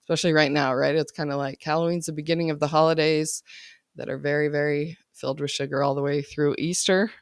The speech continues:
Maybe we have the summer off <laughs> from candy season. I don't know. Point is,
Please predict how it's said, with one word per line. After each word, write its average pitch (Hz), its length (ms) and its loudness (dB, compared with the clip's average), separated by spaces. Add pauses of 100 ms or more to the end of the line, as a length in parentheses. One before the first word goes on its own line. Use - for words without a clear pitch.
(280)
Maybe 147 220 -2
we 156 120 0
have 151 140 0
the 143 80 -4
summer 156 380 -2
off 196 380 -2 (100)
<laughs> 226 60 -10
from 208 240 -8
candy 208 320 -2
season. 214 380 -6
I 139 180 -4
don't - 160 -8
know. - 80 -20 (680)
Point 185 200 -2
is, 170 320 -4